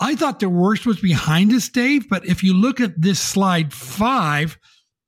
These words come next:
twenty-four percent decrease in net new A R R in Q three, that,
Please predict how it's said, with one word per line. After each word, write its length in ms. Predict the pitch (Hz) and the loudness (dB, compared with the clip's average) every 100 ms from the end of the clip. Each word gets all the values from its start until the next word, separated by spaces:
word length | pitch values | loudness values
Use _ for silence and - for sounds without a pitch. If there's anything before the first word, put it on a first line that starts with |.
| - | -10
twenty-four 800 | - 214 285 311 202 - 190 226 | -2 0 2 2 0 0 2 2
percent 680 | 240 254 - 254 262 185 156 | 0 -2 0 0 0 -2 0
decrease 680 | 180 220 - 240 269 254 220 | 2 0 0 2 2 2 0
in 280 | 185 170 | 2 4
net 200 | 175 202 | 2 2
new 240 | 190 202 220 | 2 2 2
A 180 | 160 196 | 0 0
R 160 | 196 | 0
R 460 | 196 180 196 254 269 - | 0 2 2 -2 -6 -6
in 120 | 175 | -4
Q 260 | - 214 | 0 2
three, 440 | 208 180 196 285 - _ - - _ _ | 2 2 2 0 -4 _ -20 -20 _ _
that, 320 | 147 202 285 | -2 -2 -2